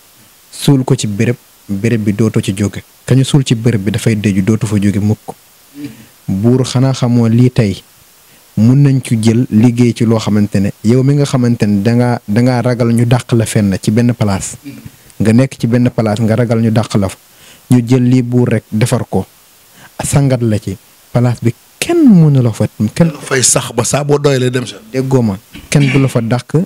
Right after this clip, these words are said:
Speaker 1: te heure boo xëyee da nga fay gën a saf. Gis nga comme nit ki ni mu toppee ci ay nagam, mu fonk ko heure bu ne, di leen jox ñuy lekk, di leen jox ñuy naan, di leen wogg, topp ci ñoom naan tig, sa patron tamit noonu lay toppee ci yow di daw.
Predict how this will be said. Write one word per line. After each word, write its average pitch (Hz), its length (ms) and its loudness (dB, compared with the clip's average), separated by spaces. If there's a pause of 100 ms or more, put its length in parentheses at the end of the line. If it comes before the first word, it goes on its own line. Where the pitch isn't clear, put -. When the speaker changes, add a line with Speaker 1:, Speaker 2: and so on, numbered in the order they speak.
(260)
Speaker 1:
te 135 140 2
heure 143 180 0
boo 135 140 0
xëyee 127 220 -2
da 123 100 0
nga 117 60 -2
fay 110 160 0
gën 110 140 0
a 104 60 -2
saf. - 340 -6 (1160)
Gis 143 120 2
nga 156 140 4
comme 160 240 2
nit 170 160 2
ki 156 120 2
ni 156 100 4
mu 170 100 4
toppee 151 320 0
ci - 120 -12
ay 135 120 0
nagam, 110 400 0 (140)
mu 127 120 4
fonk 143 300 0
ko 123 180 -2
heure 131 180 0
bu 131 140 0
ne, 113 160 0
di 120 140 2
leen 131 220 4
jox 131 140 0
ñuy 135 160 4
lekk, 120 260 -2
di 107 120 0
leen 123 140 4
jox 123 140 0
ñuy 127 180 2
naan, 117 280 2
di 110 100 0
leen 127 180 2
wogg, 98 380 0 (600)
topp 135 260 0
ci 123 100 0
ñoom 123 180 4
naan 123 180 2 (100)
tig, - 160 2 (640)
sa 123 140 -2
patron 120 360 0
tamit 110 220 0
noonu 110 200 4
lay 107 100 2
toppee - 260 -4
ci - 100 -8
yow 92 80 -4
di 95 100 -6
daw. 90 160 -6